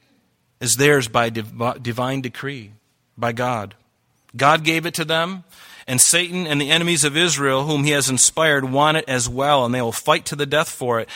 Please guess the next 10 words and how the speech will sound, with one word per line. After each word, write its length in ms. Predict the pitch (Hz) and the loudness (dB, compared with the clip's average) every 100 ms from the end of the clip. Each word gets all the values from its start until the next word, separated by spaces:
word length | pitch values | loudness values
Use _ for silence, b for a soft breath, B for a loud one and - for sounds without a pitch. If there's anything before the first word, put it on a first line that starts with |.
| B | B
And 80 | 147 | 0
I 40 | |
find 300 | 147 214 220 | 2 2 2
it 100 | 202 | 2
interesting 460 | 175 208 - 156 147 | 0 0 0 0 0
that 100 | 147 | 4
al-, 240 | 156 151 B | 2 2 B
although 400 | - 160 160 220 | 0 2 4 4
it's 160 | 180 - | 4 0
mentioned 720 | 170 202 208 147 135 139 - | 2 2 2 0 0 -4 -8